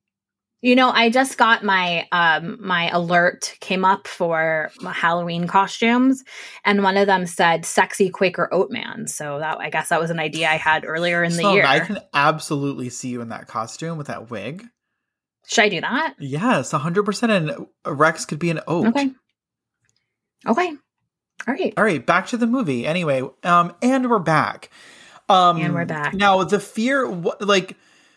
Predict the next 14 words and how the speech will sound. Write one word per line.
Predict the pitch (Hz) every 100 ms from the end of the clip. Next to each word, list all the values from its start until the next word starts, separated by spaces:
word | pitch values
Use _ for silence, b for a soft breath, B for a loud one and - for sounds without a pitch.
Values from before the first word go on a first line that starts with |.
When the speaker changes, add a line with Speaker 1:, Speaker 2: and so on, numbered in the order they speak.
| b b b _ _ _ _ _ _ -
Speaker 2:
the | 196
fear, | 202 - 254 302 269 220
uh, |
did | 165 208
you | 254
ever | 330 330
host | 233 214 -
a |
party? | - 131 131 135 139 139 _ _ _ _ _ _ _ _ _ _ _ - - _
Speaker 1:
Uh, | 151 143 131 127
yeah, | 127 143 135
I | 135
sure | 135 143
have. | 139 143 131 131 -